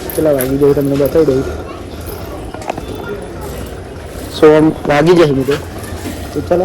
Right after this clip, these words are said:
અમે જઈશું ઘેર, અને મળીએ ઘેર જઈને અમે ડાયરેક્ટ. તો બહુ ટાઈમ જતો રહ્યો મિત્રો આમાંથી, એટલા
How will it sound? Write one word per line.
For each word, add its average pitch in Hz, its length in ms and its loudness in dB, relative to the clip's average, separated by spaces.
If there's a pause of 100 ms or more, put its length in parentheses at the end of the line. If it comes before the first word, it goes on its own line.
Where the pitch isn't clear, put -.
અમે 156 120 4 (380)
જઈશું 143 340 4
ઘેર, 151 160 2 (420)
અને 135 100 0 (180)
મળીએ 151 340 6
ઘેર 180 140 8
જઈને 165 220 6
અમે 143 100 2
ડાયરેક્ટ. 135 400 0 (1800)
તો 151 100 2
બહુ 165 100 8
ટાઈમ 165 280 6
જતો 165 80 2
રહ્યો 165 240 0
મિત્રો 170 160 -4 (960)
આમાંથી, 143 340 2
એટલા 143 220 4